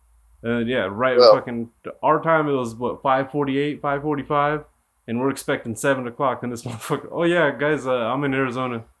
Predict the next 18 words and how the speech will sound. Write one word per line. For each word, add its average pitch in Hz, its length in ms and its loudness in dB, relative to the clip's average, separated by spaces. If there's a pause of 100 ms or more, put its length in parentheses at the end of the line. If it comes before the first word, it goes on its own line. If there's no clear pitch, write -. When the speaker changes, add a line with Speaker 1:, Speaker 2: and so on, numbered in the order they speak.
(380)
Speaker 1:
<laughs> 175 60 -6 (1700)
He, 127 80 -4 (140)
he's 120 180 -4
there 156 180 4
working, 139 460 0
but 107 180 -4 (200)
still. 110 500 -6 (1300)
He 139 80 -10
could 147 160 -4
have - 80 4
said 113 140 0
Speaker 2:
Shit, 98 100 -4
Speaker 1:
something. 104 180 0
Speaker 2:
I 120 80 10
was 107 220 6
like, 95 300 6
um, 90 300 -8 (1080)
before, 113 1120 6